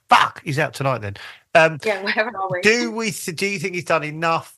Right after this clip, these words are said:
Speaker 1: for the public to go, "I'd like to see more of him on something else"? Like, I don't know.
Speaker 2: Yeah, I reckon so. Yeah, 'cause, uh, like, well, Alison Hammond went out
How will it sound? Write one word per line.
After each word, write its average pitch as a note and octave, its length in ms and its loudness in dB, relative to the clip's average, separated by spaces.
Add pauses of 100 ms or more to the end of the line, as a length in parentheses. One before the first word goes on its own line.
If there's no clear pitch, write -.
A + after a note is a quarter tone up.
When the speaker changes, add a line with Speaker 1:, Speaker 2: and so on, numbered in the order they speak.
(260)
Speaker 1:
for C#3+ 60 -8
the B2+ 120 -6
public B2+ 420 0
to B2 100 -12
go, A#2 400 0 (340)
"I'd A3+ 100 2
like G#3+ 140 2
to - 40 -10
see - 260 -4
more D3+ 320 0
of G#2+ 100 -4
him A2 180 0
on G2+ 140 -2
something F#2+ 440 -4
else"? - 500 -8 (240)
Like, - 460 0 (520)
I B2 60 -2
don't A#2 140 -2
know. A2+ 60 0
Speaker 2:
Yeah, G4+ 100 2
I A#4+ 200 -2
reckon F#3 340 -6 (100)
so. F3+ 500 -2 (180)
Yeah, C#4 320 0
'cause, C#4+ 220 -2
uh, C#4+ 100 2 (220)
like, C#4+ 280 2 (160)
well, C#4+ 220 4
Alison D4+ 420 0
Hammond B3+ 400 -2
went F#3+ 220 0
out F3 200 2